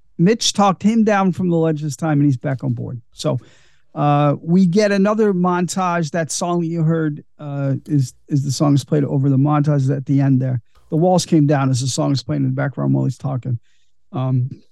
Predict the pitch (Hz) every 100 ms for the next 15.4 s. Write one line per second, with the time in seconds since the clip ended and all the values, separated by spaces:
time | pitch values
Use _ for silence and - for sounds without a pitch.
0 | _ 143 131 131 135 131 131 135 135 135
1 | 127 131 127 131 131 - - 139 123 113
2 | - 147 127 - _ _ _ - 202 208
3 | 233 190 190 180 175 147 139 143 143 208
4 | 226 196 - 196 180 - - 151 131 139
5 | 131 - 175 156 147 - 143 - 143 139
6 | 135 - 127 - 214 190 208 185 185 175
7 | 175 165 147 156 147 - - _ _ _
8 | _ _ - 135 131 131 123 _ _ _
9 | _ _ _ _ - 196 233 262 240 -
10 | 214 202 196 190 185 165 - _ _ _
11 | _ _ _ _ - - - - _ -
12 | 175 196 190 190 175 160 - - 220 180
13 | 180 190 180 180 - 196 175 175 175 165
14 | 160 143 160 165 156 151 160 143 - 160
15 | 151 147 143